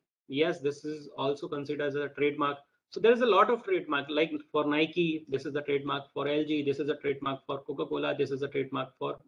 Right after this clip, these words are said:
McDonald's, uh, this is the trademark, for K F C, this is a trademark, for L'Oreal, this is the trademark. So basically this,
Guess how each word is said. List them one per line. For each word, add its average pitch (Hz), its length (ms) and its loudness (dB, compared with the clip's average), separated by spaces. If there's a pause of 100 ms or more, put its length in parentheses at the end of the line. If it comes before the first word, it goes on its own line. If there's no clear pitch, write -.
(100)
McDonald's, 147 540 -2 (840)
uh, 135 480 0 (220)
this 139 160 -4
is 160 60 -4
the 165 80 2
trademark, 135 440 2
for 147 120 2
K 156 220 4
F 151 100 4
C, 151 280 0
this 139 160 -4
is 139 100 -6
a 139 80 -4
trademark, 131 440 -4
for 139 180 -2
L'Oreal, 143 480 0 (260)
this 123 120 -6
is 131 80 -2
the 139 80 0
trademark. 123 460 -4
So 196 140 -4
basically 285 640 6
this, 277 280 -2